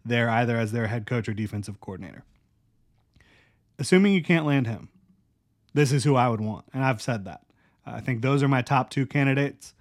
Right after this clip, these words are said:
by kind of a wide margin. Now, just because the Jaguars want Jesse Minter,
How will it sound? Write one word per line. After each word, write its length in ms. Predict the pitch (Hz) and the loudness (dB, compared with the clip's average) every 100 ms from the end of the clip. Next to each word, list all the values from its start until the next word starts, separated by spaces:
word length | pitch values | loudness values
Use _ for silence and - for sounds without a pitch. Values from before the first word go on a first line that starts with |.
| _ _ _ _ _ - | _ _ _ _ _ 2
by 200 | 127 117 | 4 4
kind 260 | - 139 | 0 0
of 60 | 123 | 0
a 20 | |
wide 300 | 117 117 113 | 2 2 0
margin. 380 | 104 95 87 - _ _ _ _ _ _ _ _ _ _ | -2 -6 -12 -18 _ _ _ _ _ _ _ _ _ _
Now, 300 | 143 117 - _ _ _ _ _ _ _ _ _ _ _ _ _ - | 0 0 -4 _ _ _ _ _ _ _ _ _ _ _ _ _ 0
just 200 | 170 175 | 2 4
because 300 | 180 190 151 | 6 6 6
the 80 | |
Jaguars 840 | 143 123 135 156 131 135 131 123 104 | 2 4 4 4 2 2 2 2 -2
want 440 | 110 135 160 - | 0 2 2 0
Jesse 340 | 113 101 - | -6 -6 -6
Minter, 460 | 98 92 87 - | -6 -8 -12 -14